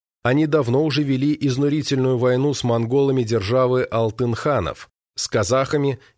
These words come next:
и с китайцами империи Мин, а потом Цин. До Сибири у них руки не доходили. Впрочем, сохранялся риск, что на бесхозную вотчину братьев снова покусятся калмыки, но бог упас. В тысяча шестьсот сорок четвертом году неукротимый Хо Орлюк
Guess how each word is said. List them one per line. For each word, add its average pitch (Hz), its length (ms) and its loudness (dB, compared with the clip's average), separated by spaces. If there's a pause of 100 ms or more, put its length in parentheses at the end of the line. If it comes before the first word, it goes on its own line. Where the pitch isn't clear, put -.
и 175 100 0
с - 100 -4
китайцами 139 680 0
империи 117 420 0
Мин, 113 380 -2 (300)
а 120 120 0
потом 127 400 -2
Цин. - 320 -8 (840)
До 135 100 0
Сибири 180 380 -2
у 170 40 2
них 147 160 0
руки 160 240 0
не 143 120 2
доходили. 92 600 -4 (540)
Впрочем, 120 460 -2
сохранялся 120 600 0
риск, 165 300 -4
что - 160 -2
на 117 120 0
бесхозную 117 640 0
вотчину 107 480 -2
братьев 104 500 -2
снова 120 340 0
покусятся 123 680 -4
калмыки, 143 480 -2
но 135 140 -2
бог 160 240 -6
упас. - 460 -8 (680)
В - 100 -14
тысяча 175 360 -2
шестьсот 165 340 -2
сорок 160 220 2
четвертом 147 480 0
году 165 320 0
неукротимый 143 800 0
Хо 143 320 -2
Орлюк 151 500 -2